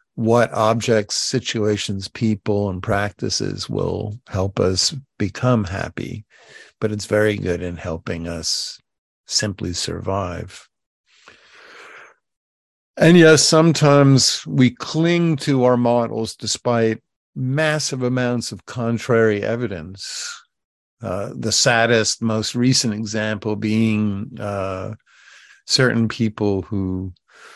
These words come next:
support right-wing ex-presidents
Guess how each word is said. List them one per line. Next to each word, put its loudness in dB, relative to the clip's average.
support 4
right-wing -4
ex-presidents -4